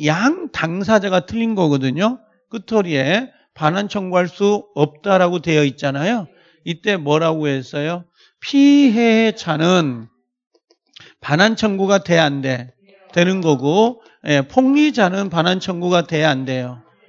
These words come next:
반환 청구할 수 없다. 아, 요렇게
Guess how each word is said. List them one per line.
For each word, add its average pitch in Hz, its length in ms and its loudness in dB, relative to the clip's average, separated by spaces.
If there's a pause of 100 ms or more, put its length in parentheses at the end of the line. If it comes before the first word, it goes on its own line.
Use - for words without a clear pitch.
(100)
반환 165 280 0
청구할 147 460 -2
수 269 380 0 (280)
없다. 143 680 -2
아, 143 200 -6
요렇게 156 800 0